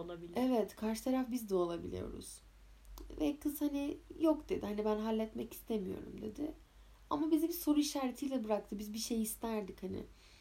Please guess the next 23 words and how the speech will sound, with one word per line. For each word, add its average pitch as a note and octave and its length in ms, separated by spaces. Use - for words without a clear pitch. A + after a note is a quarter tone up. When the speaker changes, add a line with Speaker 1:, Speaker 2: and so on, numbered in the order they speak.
Speaker 2:
Şu - 200
yüzdendi G#3+ 960
ve G3+ 240
hani G#3 320
bana, A3+ 300
hani D4 200
bunu E4 200
duymak D4 260
isterdim F#3 420
ben. F3+ 120
İyi E4 220
gelmiyordunuzu G3 800
bile F#3+ 200
duymak F#3+ 320
isterdim. F#3 480
Speaker 1:
Evet, C4 260
Speaker 2:
Çünkü D4+ 140
Speaker 1:
o C4+ 40
Speaker 2:
insan C#4+ 200
hala C#4 160
Speaker 1:
niyetle C4 200
Speaker 2:
düşünüyor. G#3+ 380
Speaker 1:
gittiysen B3+ 360